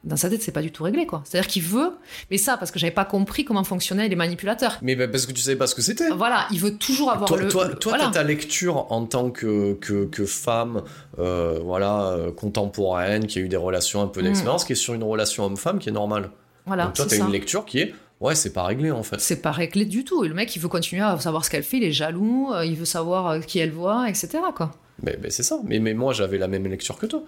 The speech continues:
Speaker 1: Voilà.
Speaker 2: Quand, quand je, quand je voyais, par exemple, que, euh, le, donc, au niveau de Voldemort, que le, le, le père de son enfant, euh, compartimenté, il avait quelqu'un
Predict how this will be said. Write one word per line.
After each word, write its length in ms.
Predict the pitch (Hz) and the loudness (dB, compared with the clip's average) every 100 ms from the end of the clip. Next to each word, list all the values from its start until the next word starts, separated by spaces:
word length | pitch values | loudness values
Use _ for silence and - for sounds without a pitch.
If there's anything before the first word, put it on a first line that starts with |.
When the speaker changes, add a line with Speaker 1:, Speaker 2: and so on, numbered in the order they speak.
| - | -4
Speaker 1:
Voilà. 340 | 196 190 175 - | 0 0 0 0
Speaker 2:
Quand, 680 | 127 120 113 107 104 95 98 - | 0 0 0 0 0 0 -4 -2
quand 180 | 127 123 | 0 0
je, 540 | 113 117 107 101 98 95 - | 0 0 0 2 0 -4 -2
quand 140 | 117 | -2
je 100 | 110 | -2
voyais, 380 | 110 113 117 123 | -2 0 0 -2
par 200 | 107 95 | 0 -2
exemple, 520 | 95 98 110 110 - - - - - _ - | -2 -2 -2 -4 -8 -12 -16 -18 -20 _ -4
que, 160 | 131 127 127 - | 0 2 2 0
euh, 600 | 98 95 95 90 90 87 82 80 - - - - - - - - | 2 2 2 0 -2 -4 -4 -8 -14 -14 -10 -10 -10 -16 -20 -8
le, 240 | 110 104 98 | -2 0 2
donc, 320 | 98 98 98 | 0 -2 -4
au 80 | 98 | 0
niveau 240 | 101 107 113 | 2 2 0
de 100 | 104 | 0
Voldemort, 640 | 107 104 113 120 120 120 | 0 0 0 2 0 0
que 120 | - | -2
le, 500 | 92 92 92 92 92 95 | -2 0 -2 -2 -2 -2
le, 240 | 92 104 | -4 -4
le 180 | 101 101 | -4 -4
père 240 | - 120 | -2 0
de 80 | 110 | 0
son 240 | - 107 104 | -2 0 0
enfant, 420 | 101 - 123 120 - - - - - - | 0 0 -2 -2 -8 -10 -10 -14 -6 0
euh, 1080 | 95 90 90 90 87 90 90 87 90 87 - - _ _ 131 - - | 2 2 0 0 0 0 -2 0 0 0 -4 -8 _ _ -20 -20 -10
compartimenté, 840 | - 139 143 - - 131 123 139 123 | -2 0 0 -2 -2 0 0 0 2
il 120 | 104 | 2
avait 160 | 104 | 2
quelqu'un 400 | 113 113 - 127 | 0 -2 -2 -2